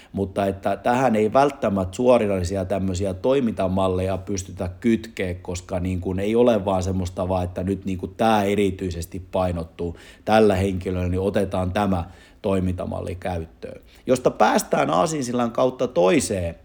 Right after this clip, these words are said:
erittäin yleiseen ja käytettyyn niinku persoonaluokitukseen, johon mä ehkä ajattelen, että mä syvennyn myös itse vähän, vähän tarkemmin, ja se on disk.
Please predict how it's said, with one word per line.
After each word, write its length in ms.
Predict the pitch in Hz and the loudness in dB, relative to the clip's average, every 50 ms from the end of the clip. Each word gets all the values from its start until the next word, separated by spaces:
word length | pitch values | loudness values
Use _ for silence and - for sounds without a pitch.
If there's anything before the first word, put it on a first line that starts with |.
| - - | -6 2
erittäin 560 | - 127 151 160 139 - - - 120 107 104 104 | 4 6 6 6 4 2 0 0 2 2 4 2
yleiseen 560 | 107 107 104 101 95 92 90 95 101 95 95 | 2 2 0 0 0 -2 -2 -2 -2 -2 -2
ja 100 | 95 95 | -2 -4
käytettyyn 720 | 92 - 107 107 104 92 95 95 90 - - - 92 90 | -2 0 2 2 2 2 0 -4 -6 -8 -10 -8 -6 -6
niinku 200 | 92 92 90 104 | -4 -4 -6 -6
persoonaluokitukseen, 1600 | 92 - - 110 110 104 95 90 95 95 92 92 92 101 101 95 92 92 98 92 87 90 87 85 - - - 87 87 85 82 - - - - - - | -6 -2 0 2 2 2 2 0 -2 0 0 0 2 2 2 0 0 -2 -6 -8 -6 -8 -10 -10 -12 -12 -10 -10 -10 -10 -12 -14 -20 -20 -20 -14 -6
johon 260 | - 101 98 113 117 104 | -2 0 2 2 4 4
mä 140 | 104 107 | 4 4
ehkä 220 | 107 95 92 - 107 | 2 2 0 0 4
ajattelen, 500 | 113 123 123 113 - - - 95 95 95 | 4 6 6 4 2 0 -4 -4 -2 -2
että 120 | 90 92 | -2 -2
mä 100 | 101 95 | -4 -4
syvennyn 640 | 92 110 113 107 110 104 95 92 92 92 90 90 92 | -2 -2 0 2 2 2 2 0 0 0 -2 -2 -4
myös 280 | 95 95 95 95 92 107 | -4 -4 -4 -4 -2 -2
itse 420 | 107 113 107 - - 101 92 90 87 | -2 -2 -2 -2 -4 -6 -4 -4 -4
vähän, 300 | 92 85 85 87 87 - - | -6 -4 -4 -4 -6 -6 -6
vähän 240 | - 92 95 98 92 | -4 -4 -2 -2 -2
tarkemmin, 680 | 92 104 101 101 98 87 87 - 85 85 85 85 87 - - | 0 0 0 0 0 -2 -4 -8 -8 -8 -10 -10 -12 -12 -8
ja 160 | 120 123 127 | -6 -6 -4
se 260 | - - 180 190 160 | -2 -2 0 0 0
on 480 | 139 135 123 120 107 104 95 87 85 87 | 2 6 6 6 6 4 0 -2 -4 -4
disk. 540 | 101 98 92 90 - - - - - - - | -4 -4 -4 -4 -4 -4 -6 -6 -10 -14 -20